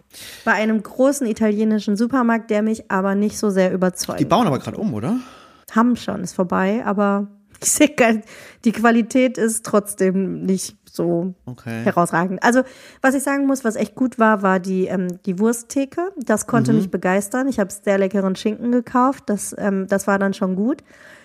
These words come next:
Speaker 1: Das Gemüse war aber nicht so geil, muss ich sagen.
Speaker 2: Okay.
Speaker 1: Und auch keine sehr große Auswahl.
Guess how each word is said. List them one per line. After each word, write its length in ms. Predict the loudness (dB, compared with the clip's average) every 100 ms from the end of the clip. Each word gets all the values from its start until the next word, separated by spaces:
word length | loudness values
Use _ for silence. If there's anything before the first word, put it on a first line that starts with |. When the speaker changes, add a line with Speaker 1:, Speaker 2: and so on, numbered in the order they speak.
| _
Speaker 1:
Das 260 | 0 0 -4 -2
Gemüse 580 | 2 4 2 2 2 2
war 280 | 4 4
aber 240 | 2 0 0
nicht 200 | -2 -2
so 140 | -4
geil, 320 | 0 0 0
muss 220 | 0 0 -2
ich 120 | -2
sagen. 280 | 0 0 -2
Speaker 2:
Okay. 200 | -4 -8 _ _ _ _
Speaker 1:
Und 180 | 0 2
auch 140 | 0
keine 320 | 0 2 2
sehr 120 | 2 0
große 380 | 0 -2 -2
Auswahl. 580 | -2 -2 0 0 2 2